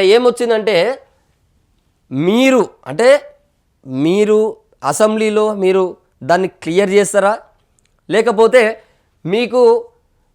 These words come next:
ఒక జలక్ అని చెప్పేసి అక్కడ సుప్రీంకోర్టు ఇక్కడ ఉన్నటువంటి స్పీకర్కి ఒక మాట చెప్పడం జరిగింది, మీరు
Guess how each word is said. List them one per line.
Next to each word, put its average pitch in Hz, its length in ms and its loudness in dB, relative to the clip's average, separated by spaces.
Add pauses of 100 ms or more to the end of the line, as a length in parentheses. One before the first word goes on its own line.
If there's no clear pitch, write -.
ఒక 196 120 -4 (200)
జలక్ 254 340 2
అని 240 140 -4
చెప్పేసి 220 420 0 (220)
అక్కడ 190 160 -4 (140)
సుప్రీంకోర్టు 214 760 0 (200)
ఇక్కడ 180 220 -4
ఉన్నటువంటి 202 480 0 (160)
స్పీకర్కి 220 720 -2
ఒక 190 100 -6 (100)
మాట 180 140 -2 (100)
చెప్పడం 180 340 -4
జరిగింది, 143 340 -8 (640)
మీరు 190 200 4